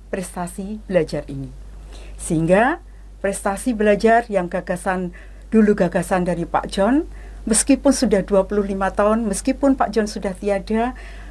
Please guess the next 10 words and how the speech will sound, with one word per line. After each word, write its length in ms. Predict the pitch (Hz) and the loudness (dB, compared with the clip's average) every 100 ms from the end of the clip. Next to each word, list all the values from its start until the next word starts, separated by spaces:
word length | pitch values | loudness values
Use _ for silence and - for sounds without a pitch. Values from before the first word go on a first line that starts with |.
| - - - - - | -18 -16 -16 -14 -10
kegiat-, 400 | 220 214 196 - 170 | 0 0 0 -2 2
eh, 200 | 160 151 | 4 4
program 400 | 202 190 185 160 | 4 4 2 0
ini 240 | 185 190 | 0 0
masih 320 | 180 165 175 151 | 0 -2 -4 -4
berlanjut. 480 | - 135 135 139 - - - - - - - - - - - - - - - - - - - - - - - - - - | -4 -4 -4 -6 -10 -16 -18 -16 -18 -16 -16 -16 -16 -16 -16 -16 -16 -16 -16 -16 -16 -16 -16 -16 -16 -16 -16 -16 -14 -4
Sekecil 560 | - 311 320 359 381 | -2 0 2 2 2
apapun 760 | 285 269 269 269 262 180 165 170 | -2 -2 -4 -2 0 0 -4 -8
kita 240 | 226 214 190 | -4 -2 -2
berbagi, 720 | 170 156 151 139 - 190 | -6 -6 -6 -6 -8 -8